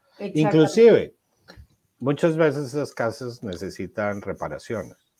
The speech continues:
Speaker 2: ah, y el programa de naca también financia reparaciones, se pueden incluir dentro con el préstamo. Tenemos un departamento que les ayuda a poner junto a, a, a diseñar, a,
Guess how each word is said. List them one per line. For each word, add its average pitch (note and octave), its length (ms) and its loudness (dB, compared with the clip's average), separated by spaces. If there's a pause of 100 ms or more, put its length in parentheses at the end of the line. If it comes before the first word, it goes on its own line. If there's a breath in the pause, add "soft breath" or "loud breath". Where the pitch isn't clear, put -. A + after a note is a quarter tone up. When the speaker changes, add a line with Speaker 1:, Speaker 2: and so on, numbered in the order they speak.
(180)
Speaker 2:
ah, C#2+ 540 -12 (320)
y D#2+ 540 -10 (100)
el - 120 -14
programa F2+ 340 -6
de G#2+ 60 -4
naca F#2+ 260 -6
también F2+ 380 -10
financia D#2 420 -12
reparaciones, E2 720 -10
se - 120 -18
pueden E2 340 -8
incluir D#2+ 440 -12
dentro D#2 460 -12
con D2 220 -14
el C#2+ 80 -14
préstamo. E2+ 680 -8 (260 loud breath)
Tenemos F#2 380 -4
un G#2 80 0
departamento G2 720 -2
que - 80 -10
les E2 180 -8
ayuda F2 300 -4
a F2+ 60 -4
poner E2 460 -8 (500 loud breath)
junto G#2 440 2
a, F2+ 280 2
a, F2 420 -4
a F#2+ 60 -4
diseñar, F#2+ 640 -2
a, E2+ 120 -2